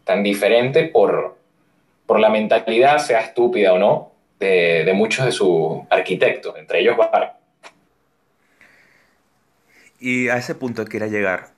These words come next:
Speaker 2: ¿Tú crees que se puede separar al artista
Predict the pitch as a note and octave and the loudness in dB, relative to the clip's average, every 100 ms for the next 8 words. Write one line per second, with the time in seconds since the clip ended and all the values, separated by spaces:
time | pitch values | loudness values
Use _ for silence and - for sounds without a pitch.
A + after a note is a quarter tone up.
0 | _ _ C3+ C3+ F3+ F3+ C3+ A#2 - _ | _ _ -8 -6 -6 -6 -8 -8 -12 _
1 | _ _ _ - G#2 - C#3+ D3 B2 A#2 | _ _ _ -14 -8 -6 -6 -6 -6 -4
2 | C3 A#2+ _ _ - A2 G2+ G#2 C3+ C#3 | -6 -10 _ _ -8 -6 -6 -8 -10 -8
3 | - C#3 C3+ | -4 -4 -4